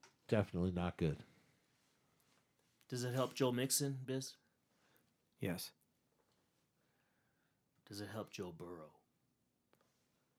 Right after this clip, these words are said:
Speaker 1: We are pushing two hours.
Speaker 3: No.
Speaker 2: <laughs>
Speaker 3: Well, this is what I wanted. I wanted us to just talk about whatever.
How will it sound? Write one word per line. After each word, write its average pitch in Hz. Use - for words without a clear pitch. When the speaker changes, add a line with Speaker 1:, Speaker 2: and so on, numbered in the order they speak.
Speaker 1:
We 135
are 135
pushing 123
two 110
hours. 92
Speaker 3:
No. 180
Speaker 2:
<laughs> 156
Speaker 3:
Well, 165
this 160
is 180
what 185
I 160
wanted. 143
I 107
wanted 139
us 139
to 131
just 120
talk 113
about 107
whatever. 101